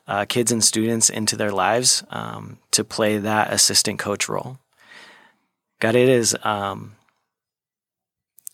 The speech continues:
it is hard to be countercultural on, on a lot of things right now. Uh, it is hard, um, to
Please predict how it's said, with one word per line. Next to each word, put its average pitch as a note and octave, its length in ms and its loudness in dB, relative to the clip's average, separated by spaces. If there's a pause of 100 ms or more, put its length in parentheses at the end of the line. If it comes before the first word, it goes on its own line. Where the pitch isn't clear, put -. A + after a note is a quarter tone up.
(340)
it A#2+ 160 2
is C#3 260 4 (140)
hard G2+ 840 0 (240)
to - 120 2
be G2+ 260 2
countercultural G#2+ 960 0 (320)
on, A#2+ 340 0
on A#2 200 0
a A#2 80 2
lot A#2+ 180 6
of A#2 80 0
things C3 280 4
right D3 140 4
now. D#3 260 2 (460)
Uh, G2 240 2
it B2 120 4
is C3 120 6
hard, A2+ 600 4 (320)
um, F#2+ 580 -6 (160)
to G2+ 600 0